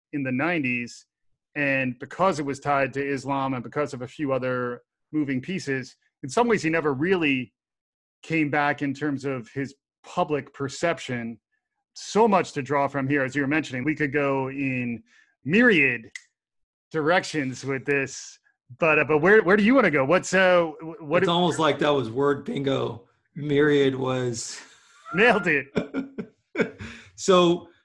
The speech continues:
Speaker 2: I think you gotta go back to adversity. Like, it's, we, before we can move on to his career in the N B A, as you said, his number three pick, uh,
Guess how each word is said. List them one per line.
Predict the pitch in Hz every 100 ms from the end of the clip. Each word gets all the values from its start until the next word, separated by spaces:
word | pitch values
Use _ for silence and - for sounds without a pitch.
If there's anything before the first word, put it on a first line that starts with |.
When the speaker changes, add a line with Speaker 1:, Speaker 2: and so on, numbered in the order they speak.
| _ _ -
Speaker 2:
I | 185
think | 180 214 214
you | 202
gotta | 185 175
go | 165
back | 160 160
to | 160
adversity. | 135 147 147 160 147
Like, | 143 - -
it's, | - - - _ _ _
we, | 170 160
before | 147 135 165 170
we | 165
can | 160 143
move | 143 135
on | 135 135 131 131 - 131
to | 135
his | 131 117
career | - 131
in | 120
the | 120
N |
B | 120
A, | 123 123 123 120
as | 110
you | 120
said, | 131 123
his | 117
number | 120 117
three | 113 - 120
pick, | - 127 - _ _ _ _ _ _ _ _ _
uh, | -